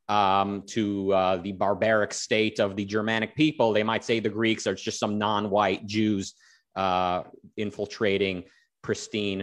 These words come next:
white culture. Okay, maybe that last part was a little bit of an exaggeration. Now, um, enough with my lengthy intro. Let's meet him. It's Nikos Ptirakopoulos.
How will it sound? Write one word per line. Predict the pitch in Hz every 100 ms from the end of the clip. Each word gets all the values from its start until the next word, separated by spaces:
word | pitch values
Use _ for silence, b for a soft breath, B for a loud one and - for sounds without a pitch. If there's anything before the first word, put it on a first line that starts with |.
| 92
white | - 98 92
culture. | 107 90 - 80
Okay, | 117 101
maybe | 92 113
that | 110 82
last | 101 98 -
part | 101 90 95
was | 92
a | 92
little | 98 87
bit | 92
of |
an | 92
exaggeration. | 82 92 90 87 92 87 87 78 b b -
Now, | 127 127 123
um, | 123 117 117 113 117 -
enough | 113 127 139 139
with | 135
my | 135 123 113 110 _ -
lengthy | 113 117 - 104 104
intro. | 110 - 110 104 95 95
Let's | 110 -
meet | 104 101
him. | 90 85
It's | -
Nikos | 123 123 123 -
Ptirakopoulos. | - 120 104 - 101 - 85 67 - -